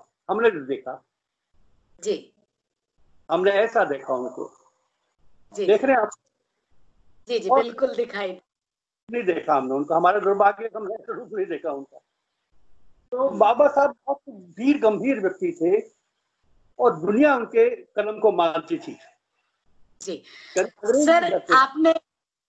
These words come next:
Speaker 2: एक दिन अनौपचारिक बातचीत में हमें ये बताया था कि संविधान की कॉपी, जो हैंड रिटन copy है, जो बाबा साहब अम्बेडकर के हाथों से लिखी हुई है, उनकी एक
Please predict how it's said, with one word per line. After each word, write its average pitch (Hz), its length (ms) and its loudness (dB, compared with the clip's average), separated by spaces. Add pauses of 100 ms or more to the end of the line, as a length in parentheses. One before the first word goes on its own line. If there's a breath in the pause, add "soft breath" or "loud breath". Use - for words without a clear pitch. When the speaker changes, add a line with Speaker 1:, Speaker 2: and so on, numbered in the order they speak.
(120)
Speaker 2:
एक 302 380 0
दिन 320 220 -6
अनौपचारिक 294 1040 -4
बातचीत 254 460 -12
में 262 100 -20
हमें 240 280 -20
ये 233 100 -12
बताया 208 380 -12
था 202 340 -18 (640)
कि 277 100 -18
संविधान 269 640 -10
की 311 200 -16
कॉपी, 285 720 -12 (120)
जो 247 120 -14
हैंड 269 320 -16
रिटन 269 280 -18
copy 226 400 -16
है, 175 180 -16 (320)
जो 226 120 -10
बाबा 247 280 -4
साहब 269 220 -12
अम्बेडकर 233 480 -12
के 247 120 -16
हाथों 214 400 -8
से 269 160 -12
लिखी 208 340 -18
हुई 170 260 -18
है, 165 180 -18 (500)
उनकी 294 400 -10
एक 302 400 -6